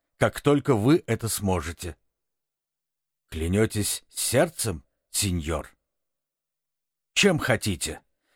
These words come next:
Я же предпочитаю дать вам свою руку. Я не могу желать лучшего товарища. Обещаю, что если мы найдём этот город, то вам будет от этого много пользы.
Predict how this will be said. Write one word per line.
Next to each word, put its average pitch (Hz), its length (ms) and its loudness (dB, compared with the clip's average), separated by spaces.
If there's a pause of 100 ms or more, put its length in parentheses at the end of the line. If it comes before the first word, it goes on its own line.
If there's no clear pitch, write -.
Я 180 240 4
же 156 140 0
предпочитаю 131 840 2
дать 143 280 2
вам 123 200 2
свою 104 480 2
руку. 90 500 -4 (1300)
Я 101 300 2
не 101 180 4
могу 98 400 2
желать 104 580 2 (220)
лучшего 107 720 2
товарища. 90 800 -2 (680)
Обещаю, 143 680 2
что - 200 -4
если 139 400 4
мы 127 140 4
найдём 120 580 4
этот 101 320 -2
город, 156 480 2 (340)
то 156 160 6
вам 165 320 2
будет 156 360 2
от 127 180 2
этого 147 320 4
много 135 460 4
пользы. 92 580 0